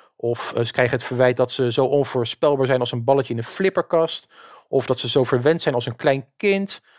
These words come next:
Of dat ze de eerste, de beste trein pakken die voorbij komt en er een beetje mooi uitziet. Allemaal verwijten die, nou, vanaf tweeduizend twee continu naar de kiezer worden gesmeten. Maar die kiezer, die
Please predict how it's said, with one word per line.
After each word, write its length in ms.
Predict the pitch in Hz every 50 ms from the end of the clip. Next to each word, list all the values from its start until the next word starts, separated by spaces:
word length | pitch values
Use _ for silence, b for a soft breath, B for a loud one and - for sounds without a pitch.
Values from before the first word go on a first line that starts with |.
| b b b b b b
Of 140 | b 135 127
dat 160 | - 147 135
ze 80 | - -
de 80 | 135 147
eerste, 300 | - 165 165 151 - 143
de 60 | 135
beste 240 | 139 147 - 139 120
trein 400 | - - 147 151 151 147 - -
pakken 260 | - 151 - - 139
die 100 | 127 117
voorbij 280 | - 131 175 185 196
komt 220 | 196 - 190 175 -
en 100 | 147 139
er 80 | 131
een 80 | 127 123
beetje 240 | 131 131 123 - 143
mooi 140 | 135 135 160
uitziet. 440 | 180 190 - - 190 202 - - _ _ _ _ _
Allemaal 360 | - - 220 233 214 202 196
verwijten 560 | 190 - 151 135 147 165 196 214 208 - 185 151
die, 360 | 156 160 156 156 151 151 _ _ _ _ _ _ _ _
nou, 160 | - - 113 -
vanaf 200 | - 143 131 -
tweeduizend 360 | - 151 139 135 123 131 120
twee 360 | - - 160 160 160 - _
continu 580 | - - 202 208 214 196 - 175 156 156 175 180
naar 180 | 165 165 156 147
de 60 | 147
kiezer 300 | - - 180 156 165 147
worden 180 | 143 143 139
gesmeten. 580 | - - - - - 147 143 131 117 - 113 - _ _ _ _ _ _ _ _ _ _ _ -
Maar 320 | - 190 190 185 185 _ _ _ _ _ _ _ _ _ _ _ _
die 100 | - 190
kiezer, 520 | - - 131 240 - 151 131 143 - - _ _ _ _ _ _
die 500 | - 190 185 180 175 175 175 170 - _